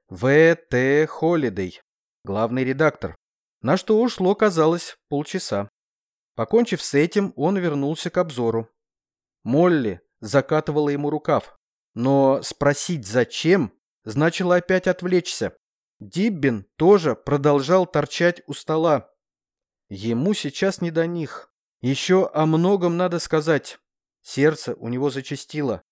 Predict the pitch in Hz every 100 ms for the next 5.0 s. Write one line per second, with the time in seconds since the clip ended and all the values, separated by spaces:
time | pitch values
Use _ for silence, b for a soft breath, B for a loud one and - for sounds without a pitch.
0 | _ _ - 160 175 156 165 - 180 165
1 | 151 147 185 - 165 147 - 135 147 156
2 | 147 - 151 - 147 107 - _ _ _
3 | _ - 113 - 175 208 - 175 185 151
4 | 156 165 185 196 - 160 131 - 123